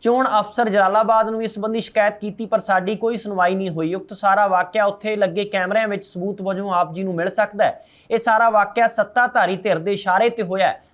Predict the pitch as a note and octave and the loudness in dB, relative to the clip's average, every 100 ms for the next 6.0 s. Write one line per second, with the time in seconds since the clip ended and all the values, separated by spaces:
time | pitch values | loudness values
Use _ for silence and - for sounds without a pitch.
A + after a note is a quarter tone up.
0 | - F3+ G3+ G#3 G#3+ G#3 F#3+ G3 F#3+ G#3+ | -2 0 2 2 0 2 2 2 0 -4
1 | G#3+ G#3+ F#3+ G3+ G#3 G3 G3+ G#3 G3+ A3+ | -2 -2 -2 -2 0 2 2 4 4 2
2 | A3+ A#3+ G#3+ G3+ F#3+ F#3+ G#3+ G#3 G3+ - | 0 -6 -2 2 2 2 -2 -4 -6 -12
3 | _ _ G#3+ G#3+ A3+ G3+ G3 A3 A3+ A#3 | _ _ -2 0 0 -2 2 0 2 0
4 | A3+ G3 F#3+ F#3+ A3+ F#3 G3+ A3 F#3+ F#3+ | 0 0 -2 -2 -8 -8 -8 -6 -4 -4
5 | A3 A3 A3 A3+ G3+ G3+ G3 F#3+ G#3+ D3 | -2 2 2 0 -4 -4 -4 -4 -2 -4